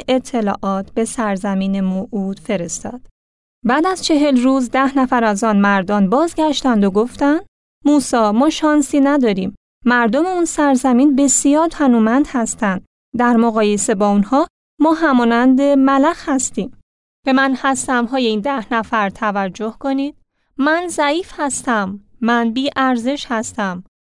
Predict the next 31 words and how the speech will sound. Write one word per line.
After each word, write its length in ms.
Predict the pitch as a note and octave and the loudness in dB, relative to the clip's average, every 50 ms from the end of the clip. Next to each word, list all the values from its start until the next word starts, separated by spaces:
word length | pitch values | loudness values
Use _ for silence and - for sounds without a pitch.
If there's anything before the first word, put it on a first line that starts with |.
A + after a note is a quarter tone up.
| _ _ - | _ _ -2
من 320 | A3 A3+ G#3+ G#3 G#3 G#3+ G#3+ | 0 0 0 0 -2 -6 -8
ترسو 540 | - - C4 A#3+ A#3 A3+ - - - D#4 D4 - | -6 -4 -2 -2 -2 -4 -6 -6 -6 -8 -6 -6
هستم. 540 | A#3 G3+ G3 - - - G#3+ F#3 F#3 A3 - _ _ _ _ _ _ _ _ _ _ | -6 -6 -6 -8 -8 -8 -8 -8 -8 -10 -16 _ _ _ _ _ _ _ _ _ _
اما 220 | A#3+ D4 D4+ D4 C4 | -2 0 2 2 2
دو 140 | B3 C4 | 2 2
نفر 420 | B3+ B3 A#3+ A#3+ - B3 A#3+ A3+ G#3+ | 2 2 0 -2 0 -2 0 0 0
دیگه 260 | G3 G#3+ G#3+ G#3+ A3+ | -2 -4 -4 -2 -2
از 280 | G#3+ G#3 G#3 G3 - A#3 | 0 0 -2 -2 -4 -4
اون 100 | A3+ G#3+ | -4 -2
دوازده 680 | G3+ G#3 G3+ F#3 G3 G3 F#3 F#3 - G#3+ G#3 G3+ G3+ | 0 -2 -2 0 -2 -6 -6 -4 -4 -2 -2 -2 -4
نفر 480 | A3 G#3+ G#3 G3+ - D4+ D#4 F4 F4 E4+ | -4 -4 -4 -6 -4 -4 -2 -2 -2 0
به 160 | D4 D4 D4 | 0 0 0
نام‌های 580 | C#4+ C#4+ C#4 C4+ C4+ - C#4 C4 B3+ B3 A#3 A3 | 2 2 0 0 -2 -2 -2 0 0 0 0 -2
جاشویا 580 | G3 A3+ A3+ A3+ A#3 - - B3+ A3+ A3 G#3 G3+ | -2 -2 -2 -2 -4 -4 -6 -4 -4 -4 -2 -2
و 120 | G#3 G3+ | -4 -4
کیلب 520 | G3+ G3+ - - G#3+ F#3+ G3+ G#3+ A#3+ C#4+ - _ _ _ _ _ - | -4 -8 -10 -10 -6 -4 -2 -2 -2 -4 -6 _ _ _ _ _ -2
نظر 440 | A#3+ B3 B3 A#3+ A#3+ - - - A3+ | 0 0 2 0 -2 0 0 0 0
دیگری 600 | A3 A3 G#3+ G#3 B3 A#3+ A3+ C4 C#4+ D4+ D4+ B3+ | 0 -2 -2 -2 -4 -2 0 0 -2 0 0 -2
داشتن. 520 | F#3 G#3 G3+ G3+ G3+ - - A3 F#3+ - - - _ _ _ _ _ _ _ - | -4 -4 -4 -4 -6 -8 -8 -8 -10 -10 -12 -18 _ _ _ _ _ _ _ -4
اونها 320 | D4+ E4+ D#4 D#4+ F4 E4 | -2 -2 0 0 -2 0
گفتن: 460 | C#4 D4 D#4+ D#4 - - D4 C#4 C4+ | 0 -2 -2 -4 -2 -2 0 2 2
«موسی، 500 | C4 C#4 E4 F#4+ G4+ - - - A#3 G3 F#3+ - _ _ _ _ _ _ _ _ _ | 2 0 0 -4 -6 -8 -4 -4 -2 -2 -4 -6 _ _ _ _ _ _ _ _ _
درسته 460 | - D4 D#4+ F#4 G4 - - - G4 F#4 | -2 0 0 0 -2 -2 -2 -4 -4 -2
که 140 | - G4 | -2 -2
مردم 460 | F#4 F4 E4 D4+ C#4 B3+ A#3 B3+ B3 A#3+ | 0 0 0 2 2 2 2 2 2 2
اونجا 380 | A#3 A3+ A3 A3 G#3 A#3 A3+ | 2 0 0 0 0 -2 -2
بسیار 640 | G3+ G3+ B3 C4 B3+ - - - C#4+ D4+ F4 F#4 F4+ - | 0 0 -2 -2 -2 -4 -4 -4 -2 -2 -2 -4 -4 -2
قدرتمند 800 | D4+ D4 C4 A3+ A#3 A3+ A3 A3 - - - A#3+ A3+ G#3+ G3+ G3 | -2 -2 -2 0 -2 -2 -2 -2 -4 -4 -2 -2 0 0 0 0
و 120 | G#3 G#3 G#3 | -2 -2 -4
تنومند 720 | - - - A3+ G#3 G3+ G3+ G3 F#3+ F#3+ F#3+ F#3+ F3+ F3+ | -4 -4 -4 -2 0 0 0 -2 -2 -2 -4 -6 -6 -6
بودن، 400 | G3+ F#3 G3 F#3+ F#3+ F#3 F#3+ | -8 -8 -6 -6 -6 -8 -10